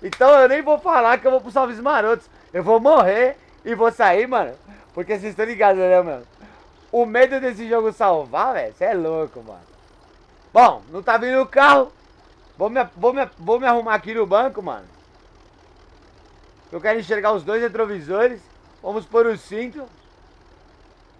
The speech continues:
Vamos esquentar os motores aqui, ó.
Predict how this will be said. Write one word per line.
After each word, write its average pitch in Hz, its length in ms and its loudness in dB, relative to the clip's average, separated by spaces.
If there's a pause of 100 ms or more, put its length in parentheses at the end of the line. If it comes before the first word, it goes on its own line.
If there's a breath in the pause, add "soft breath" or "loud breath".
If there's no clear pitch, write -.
(1040)
Vamos 185 160 -10
esquentar 233 340 0
os 226 80 0
motores 226 480 -4
aqui, 190 320 -2
ó. 190 200 0